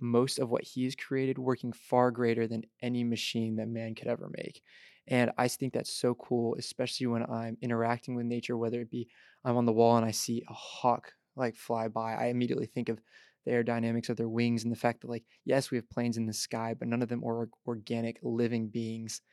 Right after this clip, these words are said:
like that hawk, et cetera, et cetera. Um, also, something super cool is just a moment of stillness and presentness that comes with being scared out of your mind. Um,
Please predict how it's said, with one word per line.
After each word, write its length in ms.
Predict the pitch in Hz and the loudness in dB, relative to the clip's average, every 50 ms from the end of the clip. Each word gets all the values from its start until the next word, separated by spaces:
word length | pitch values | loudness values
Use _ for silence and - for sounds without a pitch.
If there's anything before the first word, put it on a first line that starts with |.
| _ _ _ _ _ _ _ - | _ _ _ _ _ _ _ -6
like 500 | 117 113 120 120 117 113 113 110 - _ _ | -2 4 4 6 6 4 2 -4 -8 _ _
that 200 | 127 120 117 110 | -4 -2 -2 -2
hawk, 360 | - - 113 113 117 113 - - _ - | -2 -2 -2 -2 -2 -4 -8 -12 _ -6
et 100 | 123 - | -4 -4
cetera, 280 | - - 117 113 113 120 | -2 -2 -2 -2 -2 -4
et 100 | - - | -6 -6
cetera. 340 | - 113 110 110 113 110 - - - - _ _ _ - | -4 -4 -4 -4 -4 -6 -8 -12 -20 -20 _ _ _ -6
Um, 280 | - 123 117 110 113 - - | -2 -2 0 0 -2 0 4
also, 340 | 131 127 127 - - 135 | 4 4 4 6 4 2
something 340 | 117 - - 120 - 123 117 | 2 2 0 -4 -2 -4 -8
super 340 | - - - 120 - - 113 | -6 -6 -6 -6 -6 -6 -12
cool 340 | - - - 117 117 117 113 | -10 -6 -6 -4 -4 -4 -4
is 200 | - 113 110 110 | -4 -6 -6 -4
just 240 | - 117 113 - - | -4 -4 -4 -6 -4
a 80 | - 120 | -2 -2
moment 440 | 113 113 113 117 120 123 120 - - | 0 2 2 2 4 2 2 0 0
of 280 | 113 110 110 107 - _ _ _ _ _ _ _ _ _ | -2 -2 -4 -4 -8 _ _ _ _ _ _ _ _ _
stillness 640 | - - - - - 123 120 123 131 131 131 - - | -10 -10 -8 -4 0 0 2 2 2 0 -2 -2 -6
and 160 | 120 117 _ | -8 -10 _
presentness 800 | - - 117 113 123 127 123 _ _ _ - 143 139 135 - - | -4 -2 -2 0 0 0 -2 _ _ _ -8 -8 -6 -6 -6 -6
that 180 | - - - | -8 -8 -8
comes 440 | - - 113 117 117 123 127 - - | -8 -6 -4 -2 0 -2 -2 -4 -4
with 360 | 123 123 117 113 110 - - _ _ _ _ _ _ _ _ _ _ - | -2 0 0 0 -2 -4 -10 _ _ _ _ _ _ _ _ _ _ -10
being 160 | 117 117 107 | -8 -8 -6
scared 320 | - - - 131 120 110 | -6 -8 -4 -4 0 2
out 120 | 117 117 117 | 2 2 2
of 80 | 110 | 2
your 100 | 117 120 | 0 0
mind. 420 | 113 110 110 110 113 123 131 131 - _ _ _ _ _ _ _ - | 0 0 -2 2 2 2 2 2 -2 _ _ _ _ _ _ _ -2
Um, 400 | 120 120 113 110 107 107 110 - | 0 2 2 2 0 -2 -6 -8